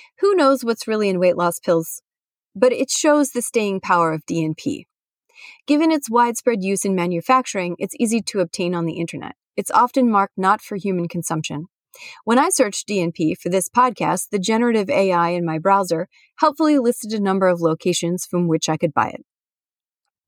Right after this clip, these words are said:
There are many sources like Reddit threads about D N P and purportedly safe doses. The medical research is clear, no dose of D N P is safe. A paper from China highlights just how dangerous it is.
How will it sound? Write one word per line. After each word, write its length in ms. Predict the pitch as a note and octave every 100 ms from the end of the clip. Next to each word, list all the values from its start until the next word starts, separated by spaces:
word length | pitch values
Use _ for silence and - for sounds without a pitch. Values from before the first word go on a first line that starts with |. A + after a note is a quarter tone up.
| - - - - -
There 100 | A#3+
are 60 |
many 240 | B3 C#4+ D#4
sources 480 | - A3+ - B3 -
like 180 | F#3 F3
Reddit 340 | F3 G#3 G3
threads 320 | - F#3 F3+
about 320 | F3+ F3 E3+ -
D 140 | G3
N 120 | F#3
P 340 | F3+ G3 F#3 F#3
and 160 | F3
purportedly 760 | F3 E3+ - G#3 F#3+ - F3 - -
safe 460 | - F#3+ F3 E3+ -
doses. 560 | E3 D#3 - - - _ - - - -
The 80 | G#3+
medical 340 | A#3+ C4+ B3+
research 420 | A3+ A3 G#3 -
is 120 | F3
clear, 400 | - A3 F#3+ F3+ -
no 360 | F#3+ F#3+ A3 A3+
dose 360 | E3+ D#3 - -
of 140 | E3
D 160 | E3+ D#3
N 100 | D3+
P 200 | D#3+ C#3+
is 120 | -
safe. 400 | - - - _ _ _ _ - -
A 80 | A3+
paper 300 | C#4 D4+ E4
from 180 | D4 B3
China 280 | A#3+ A3 G#3
highlights 500 | G#3+ G#3+ F#3+ - -
just 300 | - B3+ -
how 120 | G#3+
dangerous 500 | F#3 F#3 F3 F3 -
it 80 | E3
is. 340 | - D#3 -